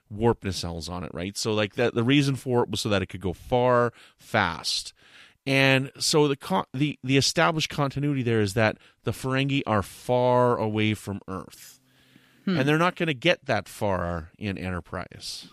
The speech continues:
Speaker 2: Right, that's true. That's true.
Speaker 1: So I think that's what people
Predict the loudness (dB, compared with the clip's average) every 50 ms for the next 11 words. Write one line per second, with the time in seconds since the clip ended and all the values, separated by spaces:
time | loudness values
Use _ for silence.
0 | _ _ -14 -6 0 2 2 2 2 2 -2 -2 -2 -4 -4 -4 -4 -4 -4 -6
1 | -6 -8 -10 -14 -12 -12 -10 -10 -10 -10 -8 -8 -8 -8 -8 -2 0 2 4 4
2 | 4 2 2 2 2 -2 0 0 -2 0 0 -4 -4 -4 -6 -6 -6 -4 -4 -4
3 | -4